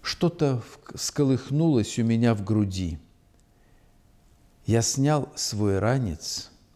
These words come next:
и вытряхнул все содержимое перед парнишкой. И увидел, как он побледнел. "Как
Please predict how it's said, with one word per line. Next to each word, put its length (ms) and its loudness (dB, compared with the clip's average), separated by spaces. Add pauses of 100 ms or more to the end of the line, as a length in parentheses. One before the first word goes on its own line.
(600)
и 100 2
вытряхнул 680 0
все 340 0
содержимое 960 0
перед 360 -2
парнишкой. 800 -8 (1120)
И 120 4
увидел, 760 2 (1300)
как 420 -4
он 220 0
побледнел. 960 -4 (2750)
"Как 420 -2